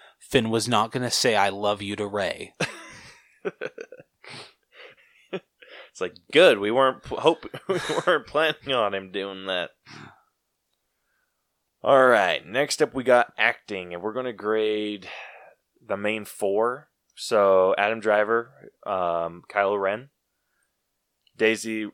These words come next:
Speaker 2: Ridley, who played Rey, Oscar Isaac,
Speaker 1: Yep.
Speaker 2: played Poe, and John Boyega, who played Finn. So, let's move our way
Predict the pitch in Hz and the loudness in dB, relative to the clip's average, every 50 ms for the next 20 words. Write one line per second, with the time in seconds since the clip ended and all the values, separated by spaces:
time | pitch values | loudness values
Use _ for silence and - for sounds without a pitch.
0 | _ _ _ _ _ _ - - _ - 101 107 113 110 117 117 117 117 117 117 | _ _ _ _ _ _ -20 -20 _ -8 -6 -6 -6 -4 -6 -8 -8 -8 -10 -12
1 | 117 - - - _ _ _ _ _ _ _ 110 110 101 _ - 101 95 92 90 | -14 -16 -20 -20 _ _ _ _ _ _ _ -20 -20 -20 _ -8 -4 -4 -4 -4
2 | 85 90 90 101 104 110 113 117 123 127 123 127 - _ _ _ _ _ _ _ | -6 -6 -2 0 0 0 0 0 -4 -6 -10 -16 -20 _ _ _ _ _ _ _
3 | _ _ _ _ _ _ _ _ _ _ _ _ _ _ _ - 113 113 107 - | _ _ _ _ _ _ _ _ _ _ _ _ _ _ _ 0 2 2 2 2
4 | - - - 113 110 107 107 107 104 104 101 95 - - _ _ _ _ _ _ | -4 -4 -4 -2 0 0 0 0 0 0 -2 -4 -8 -18 _ _ _ _ _ _
5 | _ _ _ _ _ _ _ _ - 98 104 110 117 131 120 - - - - - | _ _ _ _ _ _ _ _ -6 -6 -6 -6 -8 -10 -10 -10 -16 -20 -18 -16
6 | 104 - - _ _ _ _ - _ _ - - 107 95 90 - - - 135 135 | -16 -16 -16 _ _ _ _ -20 _ _ -10 -8 -8 -8 -6 -10 0 4 6 6
7 | 131 127 127 131 131 - _ _ - 110 104 104 101 104 104 101 104 104 104 95 | 6 6 4 2 -2 -8 _ _ -6 -4 -4 -2 -2 -2 -2 -4 -4 -6 -6 -4
8 | 101 101 101 101 92 98 95 95 92 92 90 95 92 87 85 _ _ - 90 85 | -4 -4 -2 -2 -2 -2 0 0 0 0 0 -2 -2 -4 -6 _ _ -6 -6 -4
9 | 85 85 85 85 82 - _ _ _ _ _ _ _ _ _ _ _ _ _ - | -4 -6 -10 -12 -14 -18 _ _ _ _ _ _ _ _ _ _ _ _ _ -12
10 | - - - - - - _ _ _ _ _ _ _ _ _ _ _ _ _ _ | -12 -10 -10 -14 -16 -20 _ _ _ _ _ _ _ _ _ _ _ _ _ _
11 | _ _ _ _ _ _ _ _ _ _ _ _ _ _ _ _ - - 107 104 | _ _ _ _ _ _ _ _ _ _ _ _ _ _ _ _ -10 -4 -4 -2
12 | 104 117 131 - - 151 151 143 131 123 107 98 95 92 | 0 0 -2 -4 -4 -6 -4 0 2 2 4 4 2 0